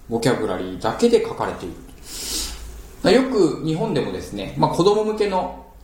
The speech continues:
なんか、青い鳥文庫とか、なんか、少し言い回しを変えたり、ページ数を少なくしてる古典っていうのが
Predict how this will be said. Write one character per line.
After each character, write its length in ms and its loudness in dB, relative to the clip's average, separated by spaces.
な 100 -2
ん 20 0
か、 100 -6
青 240 6
い 40 -2
鳥 200 0
文 240 -2
庫 80 -6
と 140 -10
か、 440 0
な 80 2
ん 20 2
か、 400 2
少 120 0
し 140 0
言 120 0
い 20 0
回 120 4
し 100 0
を 100 0
変 140 0
え 40 -2
た 120 0
り、 220 -2
ペ 80 2
ー 100 2
ジ 80 -6
数 140 0
を 120 0
少 200 -8
な 100 2
く 160 -2
し 140 -4
て 100 2
る 260 -4
古 100 -6
典 320 0
っ 20 -14
て 100 -6
い 80 -2
う 40 0
の 40 -2
が 140 -6